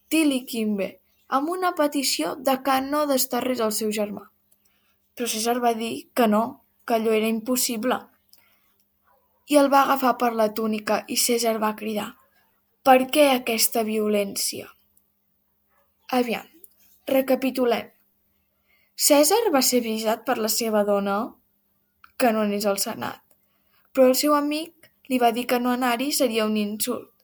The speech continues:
Al final, quan va ser a dintre del Senat, Climber li diu que no desterri el seu germà,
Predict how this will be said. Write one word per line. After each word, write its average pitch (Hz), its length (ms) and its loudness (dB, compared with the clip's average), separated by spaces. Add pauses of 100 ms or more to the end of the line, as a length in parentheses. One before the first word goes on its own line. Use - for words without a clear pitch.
(540)
Al 247 160 0
final, 277 520 -4 (340)
quan 311 300 2
va 339 100 2
ser 339 240 0
a - 20 -4
dintre 302 540 -4 (280)
del 285 220 0
Senat, 254 400 -2 (320)
Climber 320 460 -2
li 262 180 0
diu 285 280 -2
que 247 120 2
no 277 160 -2
desterri 254 480 -4
el 254 80 -4
seu 247 240 -4
germà, 208 380 -6